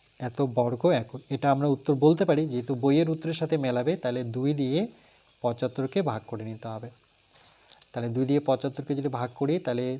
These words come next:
তিন দুগুণে কত পাবো? ছয় পাবো। সাত থেকে ছয় বিয়োগ করলে এক, পাঁচ নিচে আসবে, সাত দুগুণে চোদ্দো, পাঁচ থেকে চার বিয়োগ করলে এক।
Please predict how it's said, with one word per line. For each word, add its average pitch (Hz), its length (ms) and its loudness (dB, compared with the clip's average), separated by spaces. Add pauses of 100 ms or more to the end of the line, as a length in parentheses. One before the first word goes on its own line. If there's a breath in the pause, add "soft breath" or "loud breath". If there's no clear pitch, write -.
(140)
তিন 143 320 -2
দুগুণে 147 320 0
কত 143 180 0
পাবো? 143 380 0
ছয় 135 300 0
পাবো। 139 440 0 (260)
সাত 127 340 -6
থেকে 139 160 -2
ছয় 135 240 -2
বিয়োগ 135 240 0
করলে 139 220 -2
এক, 139 440 0 (280)
পাঁচ 127 320 -2
নিচে 139 300 0
আসবে, 147 440 -2 (580 soft breath)
সাত 131 320 0
দুগুণে 139 540 -2
চোদ্দো, 143 600 0 (520 soft breath)
পাঁচ 135 360 0
থেকে 151 240 2
চার 135 260 2
বিয়োগ 135 200 -2
করলে 139 320 2
এক। 135 480 2